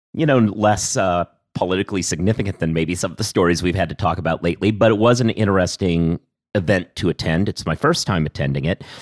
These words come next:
because it's just never been on my radar as much as some of the other shows that I go to. Uh, I thought it was fascinating.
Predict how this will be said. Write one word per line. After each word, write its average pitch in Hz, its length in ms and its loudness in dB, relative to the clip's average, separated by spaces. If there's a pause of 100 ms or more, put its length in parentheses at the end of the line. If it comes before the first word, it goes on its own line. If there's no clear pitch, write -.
(460)
because 76 400 -6
it's 78 180 -8
just - 220 -6
never 85 240 0
been 85 240 0
on 82 360 2
my 87 220 2
radar 80 480 0
as 76 180 -6
much 78 200 -2
as 76 80 -6
some 80 140 -2
of 76 40 -4
the 71 100 -4
other 73 140 -4
shows 71 460 -4
that 71 100 -4
I 71 80 -2
go 73 200 -2
to. 78 420 -2
Uh, 78 240 -2 (180)
I 85 140 4
thought 113 180 2
it - 80 -6
was - 160 -10
fascinating. 90 720 -2